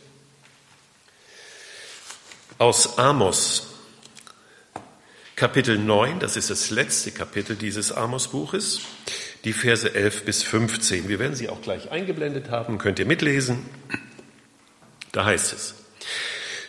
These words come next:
"Zur selben Zeit will ich die zerfallene Hütte Davids wieder aufrichten und ihre Risse vermauern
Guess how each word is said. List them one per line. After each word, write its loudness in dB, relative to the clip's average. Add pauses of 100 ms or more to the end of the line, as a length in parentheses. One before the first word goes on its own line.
"Zur 8
selben 6
Zeit 4 (220)
will 4
ich -4
die -6
zerfallene 0
Hütte 4
Davids 4
wieder 2
aufrichten -4 (840)
und -4
ihre 0
Risse 4 (260)
vermauern 0